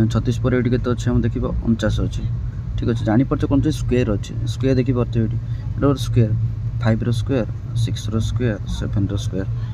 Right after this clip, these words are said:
ଏଇଟା କ'ଣ ଟୁର ସ୍କୋୟାର ହେଲେ କ'ଣ ରହିବା ଥାଏ ଏଠି? ଏଠି କ'ଣ ରହିବା ଥାଏ? ତିନିର ସ୍କୋୟାର। ତ ଥାର୍ଟି ସିକ୍ସ, ଥାର୍ଟି ସିକ୍ସ, ଅ, ପ୍ଲସ୍ ତିନିର ସ୍କୋୟାର କ'ଣ ନ ବୋଲେ କ'ଣ ଆସୁଛି ଏଠି?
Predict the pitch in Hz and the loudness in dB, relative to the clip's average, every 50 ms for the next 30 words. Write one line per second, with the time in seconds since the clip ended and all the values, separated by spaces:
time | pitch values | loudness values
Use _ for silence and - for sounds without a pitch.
0 | - - - - - 120 110 110 104 - - 120 113 117 120 117 - - - 110 | -8 -8 -8 -4 -2 0 0 0 0 0 2 2 2 2 2 0 0 -2 0 0
1 | 113 113 123 120 101 120 123 120 117 104 98 90 - 95 85 85 - - - - | 2 2 2 0 2 2 2 2 2 2 0 0 -2 -2 -2 -2 -2 -4 -4 -4
2 | - - - - - - - - - - 117 113 131 143 139 139 123 107 - - | -6 -6 -6 -6 -6 -6 -6 -4 -2 -2 0 2 2 4 4 4 2 2 0 -2
3 | - - - - 123 120 120 117 110 110 113 - - - - 95 117 - - - | -6 -6 -2 2 4 4 6 4 4 2 -2 -2 -2 -2 -2 -2 -2 -2 -2 -4
4 | - - - - - - - - - - 127 110 107 117 117 117 - - - - | -4 -4 -4 -4 -4 -4 -4 -4 0 2 2 2 2 0 -2 -6 -6 -6 -6 -6
5 | - - 117 113 - - 143 139 - - - 170 - - - - - - - - | -2 -2 0 -2 0 0 0 0 0 0 0 -2 -2 -2 -4 -6 -6 -4 -4 -4
6 | - - - - - - - - - - - - - - - - - - - - | -4 -4 -4 -4 -4 -4 -4 -4 -4 -4 -4 -4 -4 -4 -6 -6 -4 -4 -4 -4
7 | - - - 120 - 131 127 - - 151 - - - - 123 - - 127 127 117 | -4 -4 -4 -4 -2 -4 -4 -2 -2 -2 0 -2 -2 -4 -4 -4 -4 0 2 4
8 | 117 113 110 - - 117 107 104 107 127 - - - - - - - - - 117 | 4 4 4 2 0 -2 -2 -2 -2 -2 -4 -4 -6 -6 -6 -4 -4 -4 -2 -2
9 | 117 - 123 117 120 117 - - 123 117 120 117 113 113 117 123 120 117 - - | 0 2 4 4 4 2 2 0 0 0 2 2 4 4 4 4 2 0 -2 -2
10 | - 117 117 - 117 107 101 98 - - 98 95 - | 0 0 0 0 0 0 0 0 -2 -2 -2 -2 -2